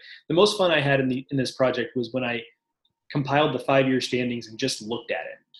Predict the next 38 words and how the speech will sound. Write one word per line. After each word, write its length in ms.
because 260
there 120
was 100
always 300
something 280
that 120
stuck 260
out 220
to 100
me. 140
So 340
with 160
that, 280
I 40
have, 260
so 160
I've 80
got 140
this 120
broken 300
up 180
into 540
major 340
conferences 800
plus 260
some, 240
'cause 160
one 140
of 80
them 120
is 100
a 80
Big 160
West 460
thing, 240
um, 440
and 140
then 360